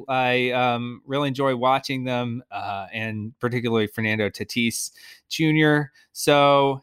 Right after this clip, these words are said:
yeah, I think, uh, you know, and it's not like the other teams I would pick, for instance, the A's or the Rays. It's not like they're gonna, uh, you know, they did anything great yesterday. They both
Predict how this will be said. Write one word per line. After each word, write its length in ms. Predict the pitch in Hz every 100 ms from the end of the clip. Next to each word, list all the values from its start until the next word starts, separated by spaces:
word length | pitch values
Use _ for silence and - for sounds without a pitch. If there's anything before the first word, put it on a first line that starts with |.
| -
yeah, 180 | 269 170
I 80 | 127
think, 240 | 185 160
uh, 360 | 175 160 147 139
you 120 | 170
know, 160 | 156 143
and 140 | 165
it's 160 | 170 185
not 220 | 190 202
like 180 | 196 -
the 140 | 147
other 220 | 139 143 175
teams 320 | - 131 120
I 100 | 117
would 120 | 107
pick, 200 | 117 -
for 140 | 131
instance, 460 | 123 117 127 110 - _ _ _ -
the 120 | 127 -
A's 720 | 120 127 123 123 123 117 - _ _ _ _
or 160 | 123 131
the 120 | 120
Rays. 760 | 113 113 123 123 123 120 - - _ _ _ -
It's 180 | 147 170
not 220 | 202 208
like 260 | 196 147 120 107
they're 260 | 123 151 160
gonna, 240 | 151 143
uh, 120 | 139 135
you 240 | 139 143
know, 100 | 131
they 320 | 120 131 156
did 180 | 143 135
anything 380 | 123 120 135 113
great 320 | 110 123 117
yesterday. 600 | 107 123 143 117 104 113
They 80 | 120
both 260 | 117 120